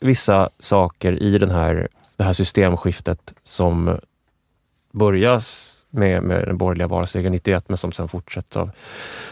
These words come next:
av de följande socialdemokratiska, eh, regeringarna. Och, eh, bland annat så säger ju Carl Bildt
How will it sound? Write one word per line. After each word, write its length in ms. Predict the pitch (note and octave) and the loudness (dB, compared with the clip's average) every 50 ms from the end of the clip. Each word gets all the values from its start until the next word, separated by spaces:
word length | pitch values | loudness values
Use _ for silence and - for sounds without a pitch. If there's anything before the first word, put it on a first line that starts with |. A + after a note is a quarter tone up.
| - - | -4 2
av 160 | - A2+ A2 | 2 4 4
de 100 | A2 G#2 | 4 4
följande 380 | - A2 G#2 G2 G2+ F#2+ F#2+ | 4 4 4 4 4 4 2
socialdemokratiska, 1040 | F2+ G2 F2+ - G#2 G2 F#2 F#2 F#2 - - A2 G#2+ - - A#2 - - A#2+ A2+ A2 - - _ _ _ _ _ _ _ _ _ _ _ _ - | 2 0 0 2 2 2 4 2 0 0 2 2 2 2 0 -2 0 2 0 0 0 -2 -10 _ _ _ _ _ _ _ _ _ _ _ _ -6
eh, 60 | G#2+ G#2+ G#2 | -4 -2 0
regeringarna. 1000 | G2 F#2+ G2 G2+ G2+ G#2+ G#2+ A2 G#2 F#2+ F#2 F#2 F#2 F#2 F2+ F#2 F#2 F#2 F2+ - - _ _ | 0 0 0 0 2 2 2 4 4 2 2 2 0 0 0 0 0 0 -2 -2 -6 _ _
Och, 380 | - A#2 A2+ G#2+ - _ - A#2+ | 2 2 2 2 0 _ 2 4
eh, 300 | A2 A2 A2 G#2+ A2 - - _ _ _ | 6 6 6 6 4 2 0 _ _ _
bland 220 | B2+ A2+ B2 A#2 | 0 2 4 6
annat 140 | A2+ C3+ C#3 | 6 6 4
så 60 | - | 4
säger 420 | C3+ - - B2+ C3 C#3 C#3 C3+ C3 | 2 4 4 6 6 6 6 6 6
ju 380 | A#2 A2+ A#2 A2 A2 G#2 G2+ G2 - _ _ _ _ _ _ _ | 4 4 6 6 6 6 4 2 -2 _ _ _ _ _ _ _
Carl 220 | - - - B2 A2 | -4 0 2 2 4
Bildt 300 | G2+ C3 C#3 C3+ - | 4 4 4 2 2